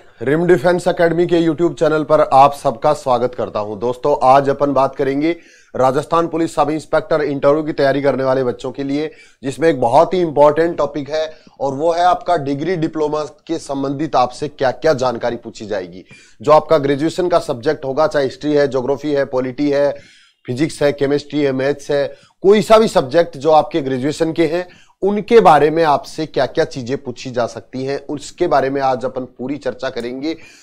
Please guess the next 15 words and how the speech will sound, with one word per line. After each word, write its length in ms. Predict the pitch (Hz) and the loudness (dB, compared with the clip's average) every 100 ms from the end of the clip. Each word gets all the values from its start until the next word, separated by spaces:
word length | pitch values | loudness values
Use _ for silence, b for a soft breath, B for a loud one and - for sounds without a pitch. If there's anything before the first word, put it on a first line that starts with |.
| B | B
तो 80 | 147 | -6
जो 160 | 117 143 | 0 0
बच्चे 300 | 143 - 156 | 0 -2 -4
पहली 280 | 143 143 147 | -2 0 2
बार 180 | 165 | 2
चैनल 300 | 160 160 160 | 2 0 0
पे 140 | 156 160 | -2 -2
हैं, 100 | 160 | -2
वो 100 | 160 | -4
चैनल 300 | 160 143 147 | -2 -4 -2
को 120 | 151 | -6
सब्सक्राइब 500 | - 131 - 147 160 | -8 -12 -4 0 0
कर 100 | 160 | -2
सकते 320 | - 156 - | -4 -6 -4
हैं 200 | 165 185 | -4 -6